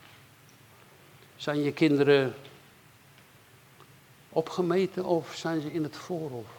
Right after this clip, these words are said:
Heb je werk genoeg? Zijn ze in het voorhof? Dan moet je dag en nacht bidden.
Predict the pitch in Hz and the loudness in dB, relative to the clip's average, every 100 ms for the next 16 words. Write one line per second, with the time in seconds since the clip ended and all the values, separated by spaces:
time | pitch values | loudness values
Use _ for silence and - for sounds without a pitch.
0 | - - - - - - - - - - | -20 -20 -20 -20 -20 -20 -20 -20 -20 -20
1 | - - - - 110 117 113 143 131 - | -20 -20 -20 -12 -6 -2 -2 -2 -4 -6
2 | 131 135 - - - - - - - - | -6 -8 -14 -20 -20 -20 -20 -20 -20 -20
3 | - - 143 135 131 - 220 262 302 294 | -20 -10 -4 -2 -2 4 8 10 8 6
4 | - - - - - - - - - - | -2 -14 -16 -16 -18 -18 -20 -20 -20 -20
5 | - - 117 120 113 98 156 143 139 123 | -20 -14 -8 -6 -6 0 0 0 -4 0
6 | 123 104 95 | 0 0 -2